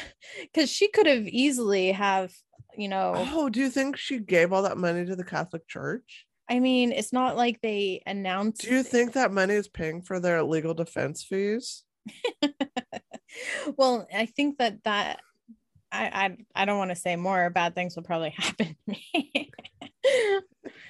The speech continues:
Speaker 1: 'Cause, uh, you know, tied in with your topic, um, big systems have big watchdogs, and they go after anything that puts them in danger. And,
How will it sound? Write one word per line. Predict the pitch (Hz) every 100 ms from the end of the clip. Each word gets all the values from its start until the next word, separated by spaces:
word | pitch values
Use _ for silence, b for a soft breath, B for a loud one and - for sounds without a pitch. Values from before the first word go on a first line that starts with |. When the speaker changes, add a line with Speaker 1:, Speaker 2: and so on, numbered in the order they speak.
| B B -
Speaker 1:
'Cause, | 302 254 226
uh, | 151 151 214 214 202
you | 220
know, | 190
tied | 190 - 226 220
in | 220 208
with | 196 185
your | 202 294 403
topic, | 196 160 180 170 175 - -
um, | 190 185 180 175 170 170 _ _ _ _ _ _ _ _
big | 208 226 240 226
systems | - 359 - - 202 180 175 175 175
have | - 185 180 180 175
big | 202 226
watchdogs, | 185 208 220 - 147 - 185 -
and | 170 175
they | 180 190 202 196 190
go | 185 180
after | 175 233 - 190 180 180 180 _ -
anything | 190 196 196 202 196
that | 190 180 -
puts | 202 -
them | 180
in | 175 175
danger. | 190 240 156 156 156
And, | 113 175 175